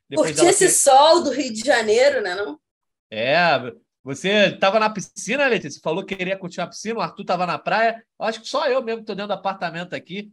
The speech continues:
Speaker 1: Daqui a pouco vou trabalhar na rodada da Champions. E o Fred Gomes também vai pegar o turno da noite aí do, do setorismo ou tá de folga, Fred Gomes?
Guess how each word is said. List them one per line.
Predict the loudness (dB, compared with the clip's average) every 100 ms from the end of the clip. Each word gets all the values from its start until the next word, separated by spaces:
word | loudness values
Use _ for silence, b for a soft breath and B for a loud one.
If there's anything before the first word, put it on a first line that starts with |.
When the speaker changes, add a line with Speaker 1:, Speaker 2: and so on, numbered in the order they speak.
| _
Speaker 1:
Daqui | -10 -8
a | -10
pouco | -10
vou | -12
trabalhar | -8 -6 -4 -6
na | -6
rodada | -8 -4 -4 -4
da | -6 -6
Champions. | -10 -10 -12 -18 _ _
E | -18
o |
Fred | -8 -8 -6
Gomes | -8 -8 -8
também | -10 -8 -10 -12 _ _ -6
vai | -4 -2 -4 -6 -10 -12 -10
pegar | -2 0
o | 0
turno | -2 -2
da | -2 -2
noite | 0 0 0 -6
aí | -8 -8
do, | -8 -6 -6
do | -8
setorismo | -10 -10 -8 -8 -8
ou | -8
tá | -8
de | -10
folga, | -4 -4 -4
Fred | -6 -8 -8
Gomes? | -12 -14 -14